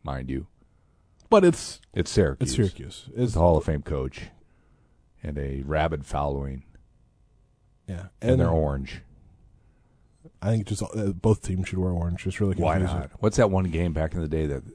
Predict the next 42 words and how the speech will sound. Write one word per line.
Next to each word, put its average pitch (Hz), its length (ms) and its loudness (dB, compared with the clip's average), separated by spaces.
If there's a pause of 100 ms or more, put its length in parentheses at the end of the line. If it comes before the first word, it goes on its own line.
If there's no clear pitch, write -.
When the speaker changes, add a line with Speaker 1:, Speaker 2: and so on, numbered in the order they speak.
(160)
Speaker 1:
really 78 300 0
messed 69 380 -4
with 76 120 -4
everybody? 69 420 -4
I 98 100 0
think 156 180 0
when 90 180 2
Wisconsin 90 500 -2
Speaker 2:
It 87 60 -6
Speaker 1:
shows 143 320 10
Speaker 2:
was 135 100 8
Speaker 1:
up - 140 2
and - 80 0
it's 123 120 2
Speaker 2:
Wisconsin 143 380 8
Speaker 1:
orange 123 200 4
and 78 80 0 (120)
red. 85 60 -4
Speaker 2:
played. 117 300 6 (220)
Yeah, 104 200 -2
that 117 120 4
was 147 220 8 (140)
pre 131 680 4 (100)
high 123 200 4
definition 123 520 2
T 120 180 2
V. 117 280 4
So 98 280 0
if 98 140 -2
you're 104 120 2
watching 104 560 2
from 95 240 -4
home, 120 380 0
you 98 120 0
couldn't 104 240 0
tell 101 200 -4
who 98 120 -4
was 78 180 -8
on 82 340 -8
Speaker 1:
Right. 78 280 0
Speaker 2:
what - 140 -8
team. 73 300 -14